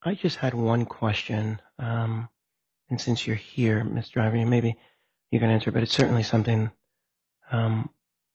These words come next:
and so it has to do with, I did see that the schedules were filed, um, and I did note that in a couple of places it noted that there was an appraisal to be completed,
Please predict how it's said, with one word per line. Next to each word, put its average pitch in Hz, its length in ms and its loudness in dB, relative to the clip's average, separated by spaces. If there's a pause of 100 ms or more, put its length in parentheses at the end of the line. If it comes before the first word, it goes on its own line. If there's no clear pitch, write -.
(320)
and 127 200 2
so 127 180 4
it 120 100 4
has 131 200 4
to 127 80 2
do 120 160 4
with, 117 120 0 (460)
I 127 80 6
did 143 180 6
see - 140 4
that 113 140 4
the 117 40 2
schedules 110 520 2
were 113 80 0
filed, 107 580 2 (720)
um, 58 400 0 (640)
and 120 200 2
I 117 100 2
did - 280 0
note 113 380 2
that 113 140 0
in 110 100 2
a 110 40 -2
couple 127 300 0
of - 140 -4
places 113 540 -2
it - 180 -4
noted 117 480 2 (720)
that - 100 0
there 113 140 0
was 113 240 0
an 113 260 2
appraisal 117 840 2
to 120 60 -2
be 110 140 2
completed, 110 840 2